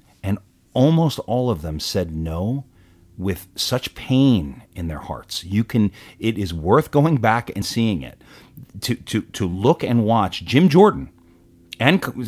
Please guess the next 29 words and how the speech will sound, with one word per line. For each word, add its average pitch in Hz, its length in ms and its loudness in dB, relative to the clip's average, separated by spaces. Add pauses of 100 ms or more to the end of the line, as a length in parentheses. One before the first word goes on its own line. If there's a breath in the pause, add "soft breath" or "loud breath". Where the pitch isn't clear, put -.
uh, 120 280 0
Congressman 175 440 0
Collins. 139 540 0 (260 soft breath)
No. 98 280 0 (340)
And 101 120 -2
the 113 40 2
way 147 300 6
they 165 160 4
said 147 320 2
it, - 180 -2 (220 loud breath)
th-, 113 220 -6
knowing 131 580 4
that 110 180 2
they 147 120 2
are 147 140 4
on 131 220 2
record 127 300 0
for - 100 -4
the 95 120 0
rest 113 420 -2
of 113 220 0
their 110 180 4
lives 98 480 -4 (220 loud breath)
as 87 120 -4
turning 113 380 2
their 101 140 2
back 95 340 0
on 92 340 0
this - 340 -4